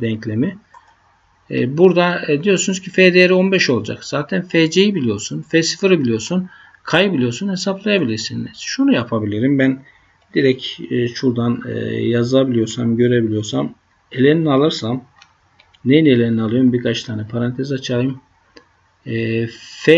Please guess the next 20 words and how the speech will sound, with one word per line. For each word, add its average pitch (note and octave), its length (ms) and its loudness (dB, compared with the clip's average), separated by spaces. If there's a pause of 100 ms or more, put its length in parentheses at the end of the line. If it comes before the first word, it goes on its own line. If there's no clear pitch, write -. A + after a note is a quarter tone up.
(140)
eksi D3 560 -2
F B2+ 240 2
C. G#2+ 180 -4
F F3+ 200 4
değerimiz F3 540 0
ne F3+ 120 4
olması C#3 380 2
gerekiyor? B2 360 0
On D3 180 2
beş D3+ 160 -2
olması A#2 360 -2
gerekiyor. G#2+ 340 -12 (500)
F C#3+ 220 2
C F#3 160 4
değerim F3+ 380 2
ne F3+ 260 -2
arkadaşlar? D3+ 760 -4 (1200)
İki. - 420 -6
Şuradaki A#2+ 680 -6
değer. A#2+ 360 2